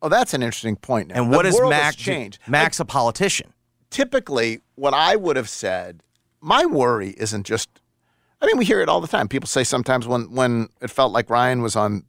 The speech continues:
Speaker 1: thinner ice, very pe-, people would bring up Justin Fuente again,
Speaker 2: Yeah.
Speaker 1: right? My problem with the retread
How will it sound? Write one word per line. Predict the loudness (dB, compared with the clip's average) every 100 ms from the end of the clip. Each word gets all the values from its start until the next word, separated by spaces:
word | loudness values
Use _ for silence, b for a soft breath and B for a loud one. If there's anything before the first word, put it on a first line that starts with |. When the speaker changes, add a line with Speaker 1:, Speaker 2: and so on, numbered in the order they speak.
| _
Speaker 1:
thinner | -2 2
ice, | 2 2 0
very | 0 -2
pe-, | -4 -14 -6
people | -2 -2
would | 0
bring | 0
up | 0
Justin | -2 -4 -4
Fuente | -4 -2 -4
again, | -4 -14 -4
Speaker 2:
Yeah. | 2 2
Speaker 1:
right? | 2 -6 b b b b b b b _ _
My | -8 -2 2 4 2 -2
problem | -6 -2 0 0 -2 -2
with | -4
the | -4
retread | -4 -4 -4 -8 -12 -12